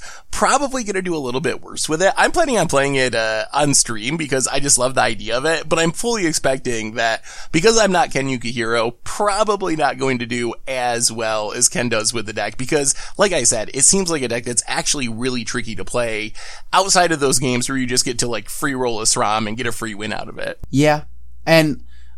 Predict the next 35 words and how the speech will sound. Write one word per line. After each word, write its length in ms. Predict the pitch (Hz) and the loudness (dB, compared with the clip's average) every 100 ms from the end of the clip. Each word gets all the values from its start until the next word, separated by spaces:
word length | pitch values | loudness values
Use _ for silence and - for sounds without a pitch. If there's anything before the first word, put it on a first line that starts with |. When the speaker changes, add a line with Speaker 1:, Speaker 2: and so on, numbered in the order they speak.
| - | -4
Speaker 2:
like, 240 | 170 170 - - | 2 4 4 0
uh, 120 | 165 - - - - | 0 -2 -10 -6 -2
a 60 | |
thing 180 | 135 202 | 4 4
to 100 | 196 | 6
note, 340 | 147 120 120 120 | 6 6 4 2
though, 160 | 127 | 2
about 260 | 123 117 113 | 4 2 2
the 80 | 98 | 0
deck, 340 | 101 101 - - | -2 -4 -6 -6
I 120 | 110 | -4
think 260 | 98 101 101 | -2 -2 -2
that 200 | 98 95 | -2 -2
the 80 | 95 | 0
reason 280 | 104 104 101 | 2 2 4
why 160 | 104 | 4
it 80 | 92 | 2
works 400 | 101 107 98 - | 2 0 0 0
now, 380 | 101 92 101 123 | 2 4 4 4
as 180 | 120 107 | 4 4
opposed 360 | - 107 - | 0 -2 -2
to, 40 | 98 | -4
like, 120 | 90 | -4
older 240 | 107 92 | -2 -2
Saram 540 | 95 - 101 82 95 117 | -2 0 0 0 0 2
decks, 420 | 175 220 - - - - - - | 4 4 0 -4 -6 -10 -8 -4
is 380 | 143 147 135 - - - - | 6 8 8 6 -2 -10 -8
Karametra's 560 | - 170 214 214 220 180 | 2 4 6 6 2 -2
Blessing. 560 | - - 151 127 87 - - - - - - - - - | 4 4 6 4 0 -6 -10 -10 -10 -10 -10 -10 -8 0
Uh, 220 | 127 127 | 2 4
you 120 | 139 | 4
finally 340 | 131 160 165 165 | 4 4 4 4
have 140 | 151 | 4
a 100 | 143 | 2
super 1000 | - - - 156 143 151 143 135 131 - | 2 2 4 2 4 4 6 6 2 -2